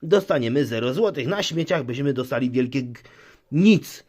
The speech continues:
A ja wam pokażę, jak zrobić z tego chociaż tak, żeby było na browarka. Mam nadzieję, że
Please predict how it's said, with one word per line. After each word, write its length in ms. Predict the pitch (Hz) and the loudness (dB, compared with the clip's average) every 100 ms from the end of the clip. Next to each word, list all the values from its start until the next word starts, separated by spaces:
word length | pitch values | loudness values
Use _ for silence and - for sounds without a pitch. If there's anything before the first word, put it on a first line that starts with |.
| _ - 151 - - | _ -20 -20 -4 2
A 160 | 254 | 4
ja 180 | 175 147 | 4 4
wam 160 | 165 160 | 2 -2
pokażę, 400 | 165 120 113 190 | -2 -2 0 0
jak 200 | 220 147 | 0 0
zrobić 320 | 170 175 165 | 0 0 -4
z 40 | |
tego 260 | 160 143 156 | -4 -2 -2
chociaż 300 | 131 143 123 | -2 -4 -4
tak, 160 | 160 | -2
żeby 200 | 143 131 | 0 0
było 220 | 127 135 120 | 0 0 0
na 200 | 110 113 | -2 -4
browarka. 680 | 131 147 175 165 - 120 123 | -2 4 4 4 0 -4 0
Mam 220 | 143 156 | 0 2
nadzieję, 380 | 156 123 131 131 | 0 2 2 2
że 200 | 127 | 0